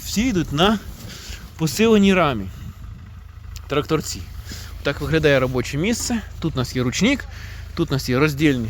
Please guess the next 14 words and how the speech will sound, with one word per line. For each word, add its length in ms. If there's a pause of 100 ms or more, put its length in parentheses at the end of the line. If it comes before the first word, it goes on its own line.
(160)
гальма. 440 (680)
Вони 440
роздільні 720 (140)
дійсно, 640 (640)
то 180
не 180
фейк, 420
бачите? 520 (640)
Дві 300
тяги 440
йде, 220
там 280
зліва, 360
справа. 440